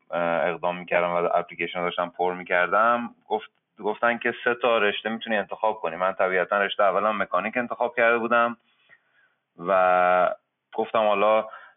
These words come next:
اه، این شانس رو دارم یه رشته دیگه انتخاب کنم، بایومدیکال انجینیرینگ، همون گرایش بایومکانیکش رو انتخاب کردم و اون لحظه هم واقعاً فکر نمی‌کردم که بخوام بایومکانیک بخونم.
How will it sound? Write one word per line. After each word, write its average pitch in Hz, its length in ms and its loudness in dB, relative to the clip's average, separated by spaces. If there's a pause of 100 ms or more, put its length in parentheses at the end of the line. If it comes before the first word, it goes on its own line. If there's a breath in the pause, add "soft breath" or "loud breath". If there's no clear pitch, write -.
(140)
اه، 90 140 2
این 98 160 0
شانس 110 280 0
رو 110 80 -2
دارم 107 320 2
یه 110 100 4
رشته 104 260 0
دیگه 104 160 0
انتخاب 104 380 -2
کنم، 123 340 0
بایومدیکال 98 680 -2
انجینیرینگ، 98 760 -4
همون 104 280 -6
گرایش 90 460 -2
بایومکانیکش 92 840 -6
رو 117 60 -4
انتخاب 107 420 -4
کردم 101 380 2
و 90 40 0
اون 90 240 0
لحظه 92 200 2
هم 107 80 0
واقعاً 98 220 0
فکر 113 240 -4
نمی‌کردم 98 400 0
که 82 60 -12
بخوام 82 220 -6
بایومکانیک 80 600 -6
بخونم. 76 300 -20